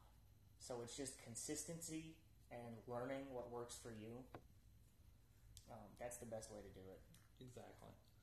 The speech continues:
Speaker 2: Um, well, Skylar, look, I greatly enjoyed being on the show. Um, I, I really do. Uh, I'm looking forward to being on it more often. Uh, for the folks at home that are listening, uh,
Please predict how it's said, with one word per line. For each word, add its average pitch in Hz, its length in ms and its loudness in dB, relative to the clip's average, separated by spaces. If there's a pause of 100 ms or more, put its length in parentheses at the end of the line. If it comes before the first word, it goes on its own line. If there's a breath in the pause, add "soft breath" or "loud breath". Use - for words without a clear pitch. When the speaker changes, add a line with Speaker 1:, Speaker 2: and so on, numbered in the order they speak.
(720 loud breath)
Speaker 2:
Um, 127 320 4
well, 110 80 2
Skylar, 147 400 10
look, 131 280 6
I 143 280 6 (400)
greatly 135 340 8
enjoyed 123 300 8
being 120 160 6
on 117 80 4
the 117 80 2
show. 127 440 8
Um, 110 360 6
I, 110 240 4 (320)
I 113 200 4
really 123 280 8
do. 113 320 4
Uh, 110 320 2
I'm 107 80 0
looking 113 240 0
forward 120 160 2
to 110 40 -2
being 113 200 0
on 110 80 0
it 107 160 -2
more 110 160 2
often. 113 320 0 (480 loud breath)
Uh, 120 160 8
for 131 160 2
the - 80 -2
folks 165 180 8
at - 60 6
home 135 240 4
that 117 80 4
are 113 80 4
listening, 123 400 2
uh, 113 320 2